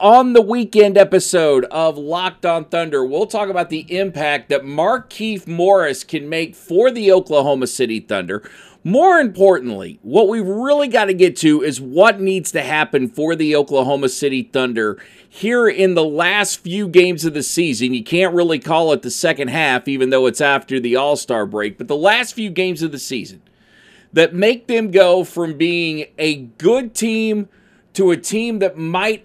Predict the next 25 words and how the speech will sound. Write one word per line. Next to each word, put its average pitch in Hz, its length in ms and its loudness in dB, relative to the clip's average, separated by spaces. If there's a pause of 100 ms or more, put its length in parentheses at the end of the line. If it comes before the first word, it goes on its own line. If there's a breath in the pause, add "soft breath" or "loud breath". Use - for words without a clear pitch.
(120)
actually 180 580 -6
be 160 220 -6
able 156 260 -4
to 147 80 0
win 143 220 -2
a 135 100 -6
championship. 113 880 -8
In 120 100 -6
other 190 200 0
words, 185 320 -2
being 165 260 -2
from 147 260 -10
really 185 360 -2
good 196 340 2
to 123 60 0
being 165 340 -2
a 170 80 0
contender, 139 640 -4
and 131 140 -4
that's 170 240 -2
what 208 120 0
we're 175 220 0
really 170 260 -2
gonna 143 220 -6
tackle 117 560 -4